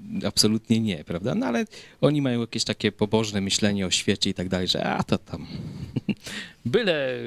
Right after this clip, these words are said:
Speaker 2: mm, chrzestny tam, no, pięćset czy tysiąc, nie wiem, ile się teraz daje, y, żeby było i to jest, y, reszta się już tam jakoś tam, Bóg się nie pogniewa, no.
Speaker 1: Naprawdę właśnie, bo,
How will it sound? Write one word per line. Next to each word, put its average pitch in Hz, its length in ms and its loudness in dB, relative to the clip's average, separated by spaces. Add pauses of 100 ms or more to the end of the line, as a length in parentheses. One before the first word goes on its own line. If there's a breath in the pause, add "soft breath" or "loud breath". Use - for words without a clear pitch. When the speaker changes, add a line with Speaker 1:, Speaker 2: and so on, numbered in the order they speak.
(400)
Speaker 2:
mm, 143 180 -4
chrzestny 151 480 0
tam, 117 240 -2 (280)
no, 110 140 -2 (200)
pięćset 151 380 0
czy 123 100 -2
tysiąc, 143 420 -2
nie 147 140 0
wiem, 127 140 -4
ile 117 140 -2
się 113 120 -6
teraz 117 300 -2
daje, 120 300 0 (420 loud breath)
y, - 120 -4 (120)
żeby 113 260 -2
było 151 320 0
i 135 80 -6
to 113 140 -4
jest, - 260 -8
y, 110 200 -6 (300 loud breath)
reszta 101 420 -4
się 90 160 -10 (260)
już 80 180 -8
tam 62 260 -14 (240)
jakoś - 240 -16
tam, - 180 -20 (100)
Bóg 107 180 -6
się 80 100 -6
nie 71 80 -12
pogniewa, - 520 -14
no. - 40 -20 (1160 loud breath)
Speaker 1:
Naprawdę 147 360 -6
właśnie, 101 260 -2
bo, 101 120 0